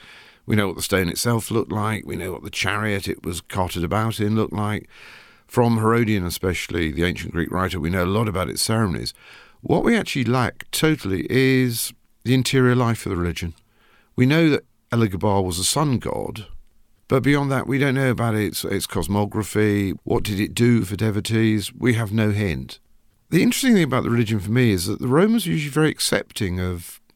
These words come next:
other gods, and indeed they'd worship inanimate stone objects before. And they were quite accepting of Eastern gods usually too. So one of the fascinating things is, why were they so anti this god?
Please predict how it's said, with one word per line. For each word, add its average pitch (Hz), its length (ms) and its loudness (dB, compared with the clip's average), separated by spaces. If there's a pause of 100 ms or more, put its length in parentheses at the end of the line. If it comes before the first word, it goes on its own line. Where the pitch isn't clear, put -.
other 107 240 -2
gods, 87 640 -2 (380)
and 117 300 0
indeed 95 340 0
they'd - 180 -6
worship 82 480 -2
inanimate 90 540 -4
stone 143 400 0
objects - 460 -6
before. - 480 -10 (260)
And 190 160 2
they 208 80 2
were 226 100 -4
quite - 260 -2
accepting 180 420 0
of 165 240 2
Eastern 127 480 0
gods 80 400 -2
usually 95 400 -2
too. 117 400 2 (280)
So 156 460 2 (160)
one 175 180 2
of 240 80 2
the 202 60 -4
fascinating 131 460 0
things 117 120 2
is, 120 140 0
why 127 320 2
were 165 140 2
they 160 100 2
so 151 240 0
anti 139 360 -2
this 127 280 -2
god? 71 560 -8